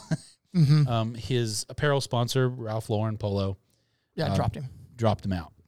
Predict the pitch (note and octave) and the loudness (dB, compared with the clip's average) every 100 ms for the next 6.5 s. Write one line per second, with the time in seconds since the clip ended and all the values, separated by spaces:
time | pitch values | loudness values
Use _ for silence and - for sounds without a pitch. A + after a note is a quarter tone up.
0 | _ _ _ _ D3+ - _ F#3+ E3+ D#3+ | _ _ _ _ -8 -8 _ 4 6 6
1 | F3+ D#3 C#3 C#3+ C3+ - _ _ _ _ | 6 6 8 6 4 -2 _ _ _ _
2 | _ _ _ _ _ _ _ _ _ _ | _ _ _ _ _ _ _ _ _ _
3 | - - - - G#3+ F3+ E3+ D#3+ D#3 C3+ | -20 -20 -20 -12 6 10 10 8 4 4
4 | C#3 - C#3+ - _ _ _ - C#3 C3+ | 2 2 -2 -4 _ _ _ -2 0 2
5 | C3+ C3 C3 - - _ - - _ - | 2 0 -2 -6 -16 _ -20 -20 _ -20
6 | G3+ C#3 C3 B2+ | -8 -4 -2 -2